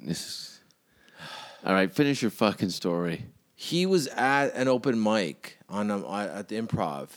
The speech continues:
Speaker 2: We saw him, and he seemed normal that night. And
Speaker 1: Oh,
Speaker 2: then,
Speaker 1: did he? He was
Speaker 2: yeah.
Speaker 1: dressed like a gay pirate.
Speaker 2: He was dressed the same that night,
Speaker 1: He had
Speaker 2: too.
Speaker 1: one rollerblade on and a flip-flop.
Speaker 2: I think he's just going through a tough time, man. Like,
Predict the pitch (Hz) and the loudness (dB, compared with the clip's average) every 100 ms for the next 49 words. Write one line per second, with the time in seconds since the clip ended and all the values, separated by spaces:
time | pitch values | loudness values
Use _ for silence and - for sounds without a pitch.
0 | - 95 98 110 - 117 113 78 50 - | -14 -6 -2 0 2 4 2 0 -6 -16
1 | - - 107 104 107 - 139 143 123 131 | -16 -4 -2 -2 -2 -2 0 2 4 4
2 | 143 98 113 131 92 90 95 98 113 175 | 4 4 4 2 -2 -2 -2 0 6 6
3 | 123 202 214 208 214 208 202 180 190 170 | 8 6 8 6 6 4 2 2 0 0
4 | 123 156 156 - 131 139 123 104 - - | 0 2 2 0 0 2 2 0 -6 -12
5 | - 139 151 151 - 151 - - 147 147 | -6 -4 -4 -4 0 0 0 0 0 0
6 | 160 131 156 156 139 180 185 165 160 160 | 2 6 6 6 6 6 6 6 6 6
7 | 160 123 131 117 113 117 117 104 - - | 4 6 4 6 4 4 2 -2 -2 4
8 | 135 - 110 92 76 - - - _ - | 4 2 -2 0 0 0 0 -4 _ -6
9 | 127 - 165 165 165 151 - 120 120 147 | -4 0 0 0 -2 -4 0 2 4 2
10 | 127 110 120 107 - 107 131 82 - - | 0 -2 -8 -10 -10 -8 -6 -6 -6 -4
11 | 214 110 | -2 -2